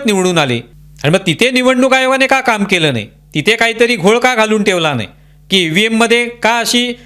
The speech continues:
ईव्हीएम मशीन तुम्हाला दिली की ज्याच्यात काँग्रेसचे नगराध्यक्ष निवडून येतील?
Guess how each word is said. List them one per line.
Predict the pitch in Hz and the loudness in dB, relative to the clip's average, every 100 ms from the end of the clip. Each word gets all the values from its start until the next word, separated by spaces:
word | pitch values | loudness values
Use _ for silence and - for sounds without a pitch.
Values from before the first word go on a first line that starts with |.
| - | -6
ईव्हीएम | 190 202 226 | -2 0 2
मशीन | 208 202 233 220 | 0 0 -2 0
तुम्हाला | 220 220 | 0 0
दिली | 214 190 185 131 - _ | 0 -2 -2 -4 -8 _
की | 170 | -2
ज्याच्यात | 160 156 202 208 | -2 0 -2 0
काँग्रेसचे | 202 190 214 214 220 | 0 2 0 2 0
नगराध्यक्ष | 202 180 202 180 196 - | 2 0 0 0 -2 0
निवडून | 214 214 240 254 | 0 0 2 2
येतील? | 196 - 117 | 0 -2 -6